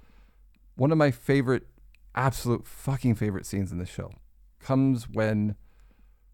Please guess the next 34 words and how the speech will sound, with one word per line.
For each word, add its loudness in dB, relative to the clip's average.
Roderick 4
Usher 2
is 0
finally 2
having 2
his 0
comeuppance -2
day -4
with -8
the -8
Raven. -10
He's -4
in 0
his 2
office. -2
The -14
family's 0
being 2
sued. 2
All 4
the 0
kids -2
are -2
dead. 0
And 4
she -2
starts 0
talking 2
about 0
all 2
of 2
the -2
people -2
that -2